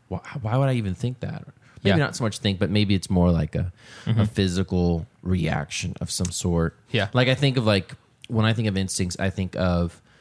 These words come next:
Speaker 1: um, you know, you, you creep up on somebody and then you s-,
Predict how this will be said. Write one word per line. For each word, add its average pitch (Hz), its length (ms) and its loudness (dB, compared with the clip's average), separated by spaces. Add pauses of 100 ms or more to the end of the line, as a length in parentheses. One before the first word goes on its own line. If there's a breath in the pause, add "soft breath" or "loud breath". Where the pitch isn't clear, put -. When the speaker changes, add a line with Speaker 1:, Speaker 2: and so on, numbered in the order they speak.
(300 soft breath)
Speaker 1:
um, 92 500 -2
you 127 100 2
know, 101 60 2
you, 98 220 -2
you 110 140 0 (200)
creep - 320 -6
up 104 180 -2
on 90 160 0
somebody 82 640 -2
and 87 360 2
then 87 240 2
you 85 160 0
s-, - 180 -8